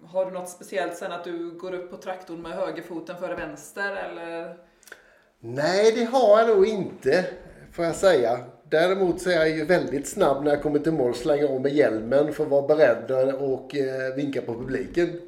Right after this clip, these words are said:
Speaker 2: Det är ett måste, tycker jag. För min del i alla fall. Men annars när det gäller, eh, att just förbereda sig och s-, sån där vidskeplighet, nej, det har jag inte. Jag bara håller tummarna att jag håller, och det har du gjort de sista gångerna, så att, eh, det känns tryggt.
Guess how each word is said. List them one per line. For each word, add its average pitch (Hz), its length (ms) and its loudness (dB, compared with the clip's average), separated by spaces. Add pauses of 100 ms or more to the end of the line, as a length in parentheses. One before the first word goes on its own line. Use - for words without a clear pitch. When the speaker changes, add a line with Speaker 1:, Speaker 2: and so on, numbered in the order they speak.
Speaker 2:
Det 165 180 4
är 156 60 4
ett 165 80 -4
måste, 147 480 -2
tycker 170 260 -2
jag. 123 160 0 (220)
För 185 100 4
min 139 260 0
del 185 200 2
i 143 40 4
alla 123 180 2
fall. 117 220 0 (680)
Men 156 180 2
annars 139 360 2
när 160 120 2
det 180 80 2
gäller, 151 560 6
eh, 147 60 0 (640)
att 151 220 0
just 151 200 -2
förbereda 123 680 4
sig 135 240 0
och 139 500 -2
s-, - 220 -14 (300)
sån 151 200 -2
där 131 260 2
vidskeplighet, 139 840 2
nej, 208 240 4
det 277 100 0
har 226 240 6
jag 208 80 4
inte. 131 420 0 (260)
Jag 185 140 2
bara 233 100 8
håller 233 280 8
tummarna 196 440 6
att - 100 6
jag 170 60 6
håller, 185 480 8
och 202 60 2
det 185 60 2
har 214 160 4
du 220 160 -2
gjort - 140 -4
de 165 100 -2
sista 175 340 -2
gångerna, 151 400 4
så 143 140 -4
att, 147 160 -6
eh, 156 60 0
det 156 180 -4
känns 175 280 -4
tryggt. 165 360 -4